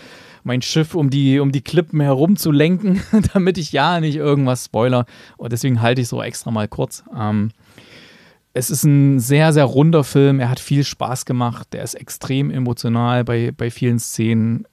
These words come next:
in allen Richtungen. Also da, da kann, können durchaus auch mal Tränchen fließen.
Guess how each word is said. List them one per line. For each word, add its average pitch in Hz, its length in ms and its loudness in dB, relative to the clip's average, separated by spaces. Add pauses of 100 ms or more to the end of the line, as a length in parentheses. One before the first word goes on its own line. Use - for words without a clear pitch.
in 131 420 0
allen 147 320 2
Richtungen. 127 680 2
Also 113 260 -4
da, 117 380 0 (680)
da 117 120 -2
kann, 127 360 -2
können 127 160 0
durchaus 135 280 0
auch 120 140 -2
mal 120 200 2
Tränchen 131 440 -4
fließen. 120 800 0